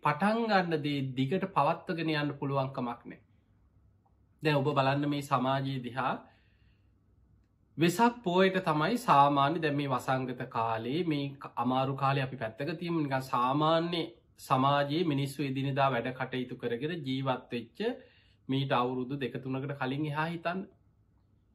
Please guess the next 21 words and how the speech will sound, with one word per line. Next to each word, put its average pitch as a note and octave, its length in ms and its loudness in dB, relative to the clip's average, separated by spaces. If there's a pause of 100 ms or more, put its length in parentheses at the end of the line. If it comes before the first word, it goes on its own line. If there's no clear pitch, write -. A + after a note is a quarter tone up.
(1160)
පන්සල් G3 420 6
වලට G3 280 0
ගිහිල්ලා F#3 380 2
වැඩිපුරම G3 580 4
සිල් F3 280 0
ගත්තේ, - 440 -4 (840)
බුදු D#3+ 280 4
දහමේ F#3 420 6
වැඩිපුරම E3 640 2 (640)
අද D3+ 200 2
ඉඳන් G#3 460 6
ධර්මයේ E3 460 4
දියුණු D#3+ 320 2
කරනවා D#3 560 2
කියලා C#3+ 340 -2
බොහෝ D#3 300 0
දෙනෙක් D3+ 420 0
යොමු C#3+ 300 0
වුණේ C#3 300 0 (760)
සමහරු G3+ 480 2
වෙසක් F3 320 2